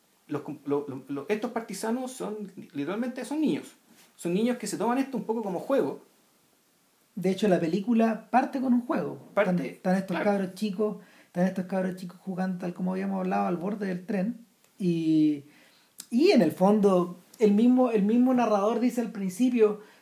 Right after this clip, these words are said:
Speaker 2: "Nosotros vivíamos en los extramuros, nosotros
Speaker 1: Mm.
Speaker 2: vivíamos en las chabolas", y las muestran.
Speaker 1: En la pobla, claro, ahí
Speaker 2: Claro.
Speaker 1: en
Speaker 2: Y, y estos sujetos, estos sujetos, de hecho, se divertían subiéndose a los trenes a robarle carbón a los nazis,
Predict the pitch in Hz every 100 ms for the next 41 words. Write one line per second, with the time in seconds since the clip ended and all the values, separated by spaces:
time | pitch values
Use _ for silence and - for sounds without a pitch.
0 | _ 196 208 240 254 226 214 247 254 233
1 | 220 214 196 - 180 208 320 226 190 208
2 | 214 208 214 240 233 208 185 175 175 180
3 | 330 247 151 - - _ _ 208 170 147
4 | 185 403 - 151 135 143 135 214 208 147
5 | - - 208 202 233 - 170 160 - _
6 | _ _ _ 247 196 185 180 175 165 170
7 | 202 220 214 214 208 220 - 214 226 240
8 | - 214 214 214 214 220 185 208 208 208
9 | 208 - - - - - - - - -
10 | 226 214 196 180 - 285 339 - 254 285
11 | 269 240 226 196 277 302 320 285 240 226
12 | 254 262 254 285 - 208 196 254 294 269
13 | 254 294 262 202 233 254